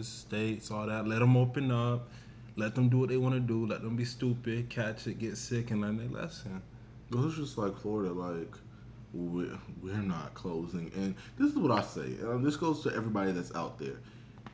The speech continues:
Speaker 2: It's nothing we can do about these governors that don't wanna close the states down. We can't do nothing about the president who doesn't wanna shut the country down. But what we can do is, you know,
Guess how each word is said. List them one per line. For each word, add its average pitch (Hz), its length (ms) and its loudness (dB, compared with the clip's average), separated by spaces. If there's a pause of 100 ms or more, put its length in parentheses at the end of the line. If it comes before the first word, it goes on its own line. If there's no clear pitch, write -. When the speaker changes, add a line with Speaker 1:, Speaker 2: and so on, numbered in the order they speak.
(120)
Speaker 2:
It's 208 240 10
nothing 180 320 6
we 139 80 6
can 127 180 4
do 113 140 6
about 101 260 2
these 98 160 0
governors 95 520 2
that 85 180 -2
don't 92 280 0
wanna 92 180 0
close 87 520 -4
the 90 60 -8
states 85 480 -4
down. 87 360 -2
We 95 100 -6
can't 120 180 2
do 110 80 -2
nothing 113 240 -2
about 110 140 -2
the - 40 -12
president 98 520 -2
who 95 80 -4
doesn't 80 300 -6
wanna 78 200 -8
shut 80 400 -8 (220)
the 95 60 -6
country 120 420 -2
down. 64 260 -6 (320)
But 131 280 6
what 139 180 0
we 156 100 4
can 139 360 0
do 123 300 4
is, 107 380 2
you 135 100 0
know, 127 300 0